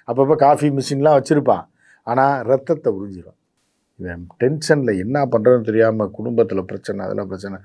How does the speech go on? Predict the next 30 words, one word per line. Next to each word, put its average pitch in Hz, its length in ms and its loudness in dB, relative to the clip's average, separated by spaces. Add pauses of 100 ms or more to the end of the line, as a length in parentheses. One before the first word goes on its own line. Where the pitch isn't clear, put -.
(260)
அந்த 123 300 0
மாதிரி 147 200 0
இப்ப 117 140 0
கவர்னர் 113 320 2
ஆகிவிட்டாங்க. 90 480 -6
கவர்னர்லாம் 143 640 0 (140)
சுகவாசியான 143 680 -2
பதவி. 92 280 -10
ரிட்டையர்ட் 123 340 -2
ஆன 123 200 0
காலத்துல 101 520 -8 (400)
அமைதியா 147 680 4
உட்காந்துக்கிட்டு, 113 500 2
வர்ற 113 420 0
மாமூலை 117 380 -4
வாங்கிட்டு 92 320 -8
அப்படியே 107 340 -8
போற 110 160 -2
மாதிரி 104 260 -6
தான் 131 100 4
இருந்துச்சு 143 300 4
கடந்த 110 260 0
காலத்துல. 90 360 -8 (540)
இப்ப 143 240 2
இவர் 143 220 6
இதுவும் 151 320 2
பண்ண 135 200 2
முடியல, 110 460 -2
அதுவும் 120 320 -6
பண்ண 113 220 -2